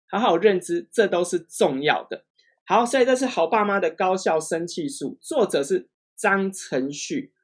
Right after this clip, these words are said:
他本身是一个心理咨商师哦，他是韩国人，韩国人。他说很多时候愤怒源头不是因为孩子，而是你自己童年当中没有疗愈的伤。所以看到孩子重复，重蹈覆辙，你过去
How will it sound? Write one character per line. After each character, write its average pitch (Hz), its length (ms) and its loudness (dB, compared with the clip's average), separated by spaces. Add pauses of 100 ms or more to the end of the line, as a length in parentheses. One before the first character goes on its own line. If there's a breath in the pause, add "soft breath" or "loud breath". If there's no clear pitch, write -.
(120)
他 220 100 -2
本 214 160 2
身 208 200 0
是 208 160 -2
一 - 20 -2
个 175 100 4
心 196 200 -4
理 147 120 -4
咨 170 120 -10
商 170 260 0
师 156 220 -4
哦， 156 260 2
他 170 160 -4
是 180 340 -4 (240)
韩 139 320 -6
国 147 400 -2
人， 131 300 -2 (220)
韩 151 180 -6
国 147 160 4
人。 131 240 0 (380)
他 285 120 4
说 302 160 2
很 220 140 2
多 254 160 4
时 254 100 2
候 226 120 4
愤 233 260 0
怒 226 100 4
源 175 160 6
头 160 200 -2
不 160 100 -10
是 175 160 -4
因 170 80 -6
为 165 100 -2
孩 123 300 -4
子， - 300 -12 (240)
而 180 100 2
是 302 160 -2
你 185 160 0
自 - 240 -4
己 - 320 -6 (240)
童 175 260 0
年 180 220 0
当 175 180 0
中 170 240 -6
没 170 60 -2
有 160 160 0
疗 143 240 0
愈 165 80 0
的 135 140 -2
伤。 131 320 -8 (280)
所 - 160 4
以 240 60 6
看 247 180 0
到 233 140 4
孩 196 180 2
子 185 440 2
重 180 280 -4
复， 233 320 -2
重 202 240 -2
蹈 233 220 2
覆 208 220 -2
辙， 202 180 0
你 156 100 -2
过 190 220 0
去 - 320 -4